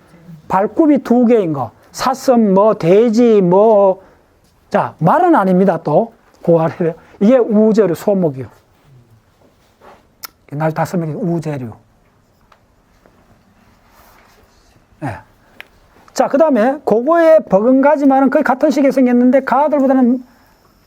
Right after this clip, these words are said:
무지하게 적어요. 가들이 한 십 분 의 일 쯤 되는 게 이게 말목이요, 말. 말 종류요. 근데 이 아들은 사실 몇 종류 없어요. 요건 그냥 안 개버렸어요. 요게 기재류입니다.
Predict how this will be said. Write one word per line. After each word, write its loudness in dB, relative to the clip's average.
무지하게 0
적어요. -6
가들이 0
한 0
십 -10
분 0
의 2
일 -6
쯤 -2
되는 -2
게 0
이게 0
말목이요, 0
말. -6
말 0
종류요. -6
근데 0
이 2
아들은 0
사실 -2
몇 0
종류 2
없어요. -2
요건 2
그냥 0
안 2
개버렸어요. -2
요게 2
기재류입니다. 0